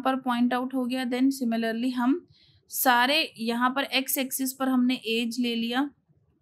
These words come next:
वाई एक्सिस पर हमने हाइट ले ली, तो इससे हम ग्राफ ड्रॉ करेंगे। और यहाँ पर हम क्या देख रहे हैं, बॉयज़ और गर्ल्स की हाइट में जब हमने वो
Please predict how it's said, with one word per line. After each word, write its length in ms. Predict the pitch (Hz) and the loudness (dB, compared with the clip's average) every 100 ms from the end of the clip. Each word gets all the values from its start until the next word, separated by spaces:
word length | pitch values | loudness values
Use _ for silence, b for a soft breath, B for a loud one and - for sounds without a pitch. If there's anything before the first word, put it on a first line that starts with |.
| _ _ _ _ _ _ | _ _ _ _ _ _
वाई 320 | 233 220 233 269 | 0 2 4 2
एक्सिस 360 | 262 - 240 226 | -2 -2 -2 -2
पर 180 | 233 | -2
हमने 360 | 226 214 208 277 - | -2 0 0 0 -4
हाइट 480 | - 226 202 208 | -8 -2 0 0
ले 160 | 214 208 | 0 0
ली, 200 | 208 220 - _ _ _ _ _ _ _ _ b b b b - | 0 -4 -10 _ _ _ _ _ _ _ _ b b b b -2
तो 60 | 262 | 0
इससे 260 | 247 277 | 2 0
हम 200 | 277 277 233 | 2 4 4
ग्राफ 360 | 220 214 240 240 | 2 0 -4 -8
ड्रॉ 180 | 220 196 - | -8 -8 -10
करेंगे। 420 | 165 120 - 113 _ B B B - | -14 -14 -18 -20 _ B B B 0
और 120 | 285 | 2
यहाँ 340 | 254 247 269 269 | 4 4 2 2
पर 100 | 285 | 0
हम 260 | 285 294 | 0 0
क्या 220 | 277 262 | 0 0
देख 340 | 254 240 214 220 | 0 -2 -4 -6
रहे 100 | 220 | -8
हैं, 140 | 240 | -8
बॉयज़ 320 | 226 214 214 240 | -6 -6 -6 -8
और 100 | 233 | -8
गर्ल्स 340 | 214 214 214 | -8 -10 -10
की 140 | - 254 | -12 -12
हाइट 340 | 226 196 196 - | -8 -8 -8 -8
में 240 | 208 262 | -2 0
जब 180 | 240 214 | 2 0
हमने 320 | 220 220 220 | -2 -2 -4
वो 340 | 226 - 220 | -8 -10 -8